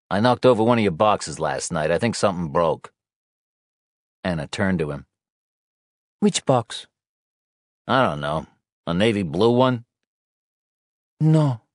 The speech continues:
Speaker 1: said Anna, raising her hand to her mouth, running down the hallway into the front room.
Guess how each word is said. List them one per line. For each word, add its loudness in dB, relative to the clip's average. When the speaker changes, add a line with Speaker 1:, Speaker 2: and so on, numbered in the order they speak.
Speaker 1:
said 4
Anna, 0
raising 2
her 0
hand 2
to 4
her 4
mouth, 0
running 2
down 4
the -2
hallway 2
into -2
the -8
front 0
room. 2